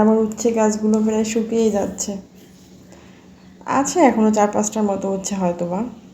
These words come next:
আর এদিকে দুধ বের করে নিয়েছি, আর মাছটা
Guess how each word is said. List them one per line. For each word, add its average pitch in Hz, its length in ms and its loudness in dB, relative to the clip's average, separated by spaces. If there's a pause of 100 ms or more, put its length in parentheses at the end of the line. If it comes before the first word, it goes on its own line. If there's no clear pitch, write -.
(4000)
আর 220 160 -2
এদিকে 214 300 2 (140)
দুধ 226 220 6
বের 220 200 2
করে 226 200 2
নিয়েছি, 226 380 -2 (3500)
আর 220 100 2 (160)
মাছটা 214 300 2